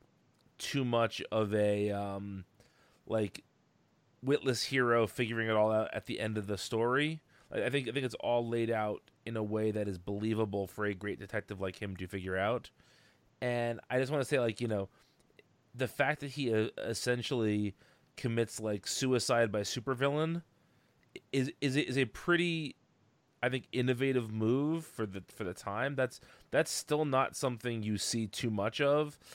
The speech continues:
sort of a character, like, not just sacrificing himself. 'Cause I think it's different when, like, when Connor Kent sacrifices himself in Infinite Crisis, he's sacrificing himself for the good of the universe.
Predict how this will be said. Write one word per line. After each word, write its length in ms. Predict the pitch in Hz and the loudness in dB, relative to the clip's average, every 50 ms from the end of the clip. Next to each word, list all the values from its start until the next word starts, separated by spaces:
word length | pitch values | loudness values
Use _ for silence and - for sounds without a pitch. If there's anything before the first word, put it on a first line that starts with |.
| - _ | -20 _
sort 180 | - - 127 113 | -6 -4 -2 -2
of 40 | 113 | -4
a 40 | |
character, 680 | - - - 117 113 110 113 - - 123 113 107 107 92 - _ - - | -4 -2 0 2 2 2 2 0 0 0 0 0 0 -4 -6 _ -12 -8
like, 200 | 110 107 101 110 | -6 -6 -6 -6
not 280 | 113 117 135 165 196 - | -2 2 2 4 4 4
just 200 | - 185 131 - | 2 0 2 2
sacrificing 600 | - 139 139 151 - 147 123 127 104 95 107 104 | 2 2 2 2 2 2 2 2 2 2 0 -4
himself. 400 | 98 92 - - 95 92 95 - | -6 -6 -4 -4 -4 -4 -4 -6
'Cause 360 | - - - - - - 135 | -12 -20 -20 -20 -4 -2 0
I 40 | 135 | 0
think 140 | 156 185 180 | 2 2 0
it's 100 | 160 117 | -2 -2
different 440 | - - 143 139 - - 143 110 87 | 0 2 2 2 2 0 -4 -2 0
when, 140 | 110 113 | 0 0
like, 300 | 110 110 107 104 95 - - _ _ _ _ _ _ _ _ _ _ _ _ _ - - | 2 2 2 2 0 -4 -10 _ _ _ _ _ _ _ _ _ _ _ _ _ -20 -14
when 120 | - 120 113 | -12 -10 -2
Connor 300 | 123 131 139 135 123 117 | 0 2 4 4 2 2
Kent 240 | - 135 131 110 113 | 2 0 0 0 0
sacrifices 480 | 117 117 110 117 117 120 113 107 104 | 0 -2 0 2 2 2 2 0 -2
himself 640 | 117 113 104 - - 127 117 110 104 95 - - - _ _ _ _ _ _ _ _ _ - | -4 -6 -4 -2 0 2 2 2 2 0 -4 -10 -20 _ _ _ _ _ _ _ _ _ -4
in 200 | 117 117 113 113 | -4 -4 -2 -4
Infinite 440 | - - 139 147 135 135 113 107 98 | -2 -2 -2 -2 -2 -4 -6 -6 -4
Crisis, 600 | - 117 101 92 95 - - 95 92 92 - - - - - _ _ | -2 -2 -2 -2 -2 -4 -4 -4 -6 -6 -8 -12 -16 -20 -20 _ _
he's 200 | - 127 120 - | -6 -6 -2 0
sacrificing 540 | - 143 147 147 143 135 151 139 123 135 123 | 2 2 2 0 0 2 2 2 2 0 -4
himself 500 | 127 120 107 - - 123 117 113 110 - | -6 -6 -6 -4 0 0 2 2 0 -2
for 200 | - - 123 110 | -4 -6 -4 -2
the 120 | 98 98 | -2 -4
good 280 | 90 87 92 113 113 110 | -4 -2 -2 0 0 0
of 120 | 104 92 | 0 -2
the 80 | 98 95 | -2 -4
universe. 720 | 92 90 107 110 101 95 87 82 55 50 - - - | -2 -2 -2 -2 -2 -2 -4 -6 -10 -10 -10 -10 -12